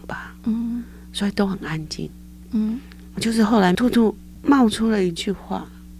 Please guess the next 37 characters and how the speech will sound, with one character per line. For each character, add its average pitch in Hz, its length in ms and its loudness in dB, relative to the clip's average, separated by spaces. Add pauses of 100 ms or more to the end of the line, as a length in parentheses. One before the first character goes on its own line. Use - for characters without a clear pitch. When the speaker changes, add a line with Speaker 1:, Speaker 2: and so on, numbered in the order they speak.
(200)
Speaker 1:
就 220 100 -6
问 226 120 0
我 190 160 2
说 180 260 -6 (1080)
，“妈 220 120 4
咪， 226 180 6
我 180 100 6
是 190 140 0
什 180 200 -2
么 156 160 -2
人？” 147 340 -8 (460)
Speaker 2:
“我 196 120 4
是 - 180 -2
哪 190 200 -2
种 160 240 -4
人？ - 220 -4 (320)
为 - 100 4
什 208 160 2
么 190 100 2
刚 214 160 0
刚 220 120 4
那 233 80 2
个 220 100 4
叔 - 220 -4
叔 180 180 -2
说 196 320 2
Speaker 1:
对。 214 320 8
对， - 20 12
对， 208 180 8
对， 226 220 10
对， - 20 -
Speaker 2:
这 202 60 6
种 175 220 6
人？” 165 300 2
Speaker 1:
嗯。 185 240 2
Speaker 2:
对。 160 140 -2
Speaker 1:
就 165 140 -2